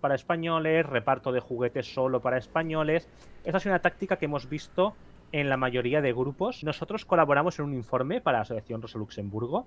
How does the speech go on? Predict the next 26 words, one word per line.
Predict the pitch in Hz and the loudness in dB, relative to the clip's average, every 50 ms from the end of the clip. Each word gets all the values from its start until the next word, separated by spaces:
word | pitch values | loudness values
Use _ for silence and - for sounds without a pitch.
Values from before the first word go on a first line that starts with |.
| - - | -6 0
eh, | - 151 135 | 2 2 6
que | - 143 | 6 6
hablamos | 131 135 135 165 170 | 6 6 4 4 2
sobre | - 156 139 135 | 0 0 0 4
la | 127 117 | 4 2
extrema | - - - - - 123 135 143 135 | 2 0 -6 -10 -6 -4 0 0 2
derecha | 127 127 135 127 - - 180 214 196 | 2 2 0 0 2 2 2 2 2
y | 139 | 0
la | 117 | -2
extrema | 107 - - - 117 120 | -4 -4 -6 -6 -4 -2
derecha | 117 113 117 113 - 147 | -2 -2 -2 -4 -4 -4
durante | 147 135 113 110 - 107 | -4 -2 -4 -2 -2 -2
la | 98 | -2
pandemia. | - 92 90 92 107 104 95 85 80 - - - - - - | -2 -4 -4 -4 -4 -4 -4 -6 -10 -14 -20 -20 -18 -2 0
Pues | 151 131 | 0 2
bueno, | 127 165 170 147 120 - | 4 4 4 4 2 0
allí | - 139 139 135 151 165 | 2 2 2 2 2 0
vimos | 180 190 185 202 196 - | 0 2 2 0 0 0
a | 151 127 | 0 -2
muchos | 131 139 160 165 - 185 | 0 -2 -4 -2 -2 -2
de | 175 | -4
estos | 147 - 147 120 131 | -2 -2 -4 -4 -2
movimientos | 127 123 120 113 113 120 131 139 147 143 - 208 247 - - - - - - | 0 0 0 0 -2 -2 -2 -4 -4 0 0 0 0 0 -4 -14 -20 -16 -2
cómo | - 156 160 180 202 220 220 - | 0 2 2 2 2 0 0 -2
utilizaban, | - - - 147 135 127 113 - 147 143 156 170 185 | -6 -4 -2 -2 -2 -2 2 4 4 6 6 4 2
pues, | - - 120 - - - | 0 -6 -8 -8 -10 -20